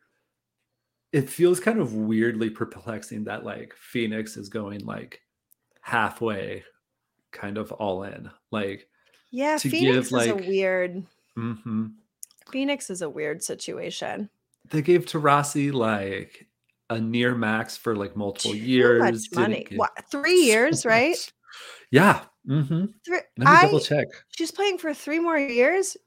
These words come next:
Speaker 2: I,
Speaker 1: I f-
Speaker 2: you
Speaker 1: She could
Speaker 2: That
Speaker 1: barely play
Speaker 2: surprised
Speaker 1: last
Speaker 2: me.
Speaker 1: year.
Speaker 2: That
Speaker 1: Yeah.
Speaker 2: surprised me.
Speaker 1: Two years. Two years, I checked.
Speaker 2: Two
Speaker 1: Two
Speaker 2: years.
Speaker 1: years.
Speaker 2: Okay.
Speaker 1: Still.
Speaker 2: That makes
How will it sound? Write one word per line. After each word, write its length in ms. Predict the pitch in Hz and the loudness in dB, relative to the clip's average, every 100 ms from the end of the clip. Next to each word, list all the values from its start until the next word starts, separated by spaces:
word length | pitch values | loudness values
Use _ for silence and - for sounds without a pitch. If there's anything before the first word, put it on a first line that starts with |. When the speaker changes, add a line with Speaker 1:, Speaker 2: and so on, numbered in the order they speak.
| - | -2
Speaker 2:
I, 320 | 262 269 294 - | 4 4 4 -2
Speaker 1:
I 60 | 127 | -4
f- 60 | |
Speaker 2:
you 240 | 131 262 - - _ _ _ _ _ _ _ _ _ _ _ _ - | -2 -4 -6 -12 _ _ _ _ _ _ _ _ _ _ _ _ -8
Speaker 1:
She 140 | - 170 | 2 6
could 80 | |
Speaker 2:
That 80 | 247 | 6
Speaker 1:
barely 220 | 143 165 127 | 6 4 4
play 160 | 165 | 2
Speaker 2:
surprised 60 | 151 | 4
Speaker 1:
last 280 | 165 208 104 | 4 4 -2
Speaker 2:
me. 60 | |
Speaker 1:
year. 200 | 101 98 _ _ - | -2 -4 _ _ -6
Speaker 2:
That 120 | 254 | 0
Speaker 1:
Yeah. 80 | 107 | 0
Speaker 2:
surprised 360 | - 427 - - | 0 -4 -6 -12
me. 80 | - _ _ _ _ _ - - | -14 _ _ _ _ _ -14 2
Speaker 1:
Two 180 | 196 175 | 4 6
years. 380 | 117 - - - _ | 6 2 -10 -18 _
Two 100 | - | 4
years, 240 | 127 98 98 | 4 2 -6
I 60 | |
checked. 260 | 101 - - | -8 -8 -4
Speaker 2:
Two 80 | 262 | -2
Speaker 1:
Two 60 | 214 | 0
Speaker 2:
years. 100 | 185 | -2
Speaker 1:
years. 180 | 196 - | -8 -6
Speaker 2:
Okay. 280 | 226 - 226 | -4 -4 -6
Speaker 1:
Still. 160 | - 285 | -6 6
Speaker 2:
That 200 | 294 285 | 6 6
makes 160 | 185 | -2